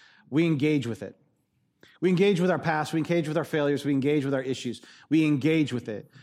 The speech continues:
And this is sometimes the hardest thing to even think about. Jared, I work so hard at keeping that stuff out of my life. You're telling me I've gotta, gotta step into it? Yeah. You gotta, gotta admit that there's an issue. You have to admit that there's a problem. You have to,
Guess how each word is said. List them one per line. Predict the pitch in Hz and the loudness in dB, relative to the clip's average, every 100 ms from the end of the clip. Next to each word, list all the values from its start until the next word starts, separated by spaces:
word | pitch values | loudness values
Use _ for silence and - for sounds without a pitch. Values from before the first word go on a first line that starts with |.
| - | -12
And | 139 180 | 0 4
this | 277 | 4
is | 269 - | 4 2
sometimes | 247 240 220 202 175 | 2 4 2 2 0
the | 175 160 | 0 0
hardest | 123 185 202 196 - | 2 2 2 0 0
thing | 180 | 0
to | 175 | 2
even | 165 147 | 0 -2
think | 175 185 | -2 0
about. | 131 139 139 | 0 -2 0
Jared, | 180 190 | 2 2
I | 202 269 | 2 2
work | 202 143 | 2 0
so | - - 196 196 | -2 0 2 2
hard | 175 160 180 190 | 0 2 2 2
at | 175 | 0
keeping | 180 185 180 170 | -2 -4 -2 -2
that | 170 175 | -2 -4
stuff | - 170 - | -4 -4 -2
out | 143 165 | -2 -2
of | |
my | 175 185 | 0 0
life. | 190 196 202 - - - | 2 0 -2 -10 -20 -6
You're | 165 208 | -2 0
telling | 196 196 190 | 2 2 2
me | 180 | 2
I've | 185 165 | 0 0
gotta, | 175 160 131 131 - - | 0 0 -2 -6 -12 -14
gotta | 156 143 | -4 -2
step | 131 - 165 123 | -4 -2 -4 -2
into | 156 175 208 | -4 0 2
it? | 214 214 | 0 -2
Yeah. | 143 147 110 - _ _ _ _ _ _ _ _ - | -4 -4 -4 -14 _ _ _ _ _ _ _ _ -2
You | 180 | 2
gotta, | 214 202 151 - - - | 4 4 2 -4 -20 -8
gotta | - 196 | 0 2
admit | 165 170 175 196 214 | 4 4 4 4 2
that | 180 | 0
there's | 165 170 | 0 0
an | 165 | -2
issue. | 175 190 - | -2 -2 -2
You | 160 | -2
have | 185 | 0
to | 180 | 2
admit | 160 170 196 190 | 2 2 0 0
that | |
there's | 185 170 | -2 -2
a | 170 | 0
problem. | 185 175 160 | 0 0 2
You | 190 | 0
have | 202 | 0
to, | 180 | -2